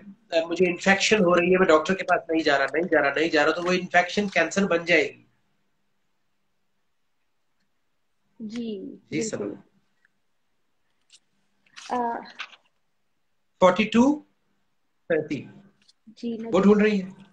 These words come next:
Speaker 2: जी, मैं वही, हाँ, मैं फ़ोर्टी टू पे गई थी।
Speaker 1: आयत
Speaker 2: फ़ोर्टी टू
Speaker 1: नंबर
Speaker 2: की
Speaker 1: थर्टी,
Speaker 2: थर्टी टू
Speaker 1: आयत
Speaker 2: है
Speaker 1: नंबर
Speaker 2: या
Speaker 1: थर्टी, थ्री ज़ीरो,
Speaker 2: ट्वेंटी सिक्स?
Speaker 1: बहुत अच्छी, बहुत अच्छी आयत है, सुना-,
Speaker 2: थर्टी,
Speaker 1: सुनाएं
Speaker 2: थर्टी,
Speaker 1: जरूर।
Speaker 2: फ़ोर्टी, जी, जी, जी। अ,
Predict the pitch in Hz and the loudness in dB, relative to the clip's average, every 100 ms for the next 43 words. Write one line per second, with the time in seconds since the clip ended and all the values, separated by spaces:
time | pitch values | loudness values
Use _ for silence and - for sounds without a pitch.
0 | - _ _ _ _ _ _ _ _ _ | -20 _ _ _ _ _ _ _ _ _
1 | _ _ _ _ _ 233 262 277 294 285 | _ _ _ _ _ 0 4 4 2 -2
2 | 320 240 _ _ _ _ _ - 254 277 | -4 -6 _ _ _ _ _ -14 -8 -6
3 | 311 311 269 302 294 294 330 262 262 - | -6 -6 -6 -6 -8 -8 -8 -8 -8 -6
4 | 339 415 _ - - - _ - 165 196 | -6 -6 _ -20 -20 -20 _ -10 -2 0
5 | - 208 226 190 202 - - 359 - 190 | 0 2 2 2 0 -2 -6 -10 -6 -4
6 | 208 202 196 196 196 240 269 302 202 180 | 0 2 2 2 2 0 -4 0 0 2
7 | 196 214 196 202 196 - 202 - _ - | 4 4 4 2 0 -4 -4 -6 _ -4
8 | 214 196 214 175 170 151 147 143 349 370 | -2 -2 0 2 2 0 -8 -4 -2 -2
9 | 349 330 151 151 135 127 - 294 285 277 | -4 -4 0 0 0 -4 -6 -8 -10 -14
10 | 254 226 262 247 208 196 _ _ _ _ | -14 -14 -12 -12 -14 -20 _ _ _ _
11 | _ _ _ _ _ _ _ _ _ _ | _ _ _ _ _ _ _ _ _ _
12 | - | -18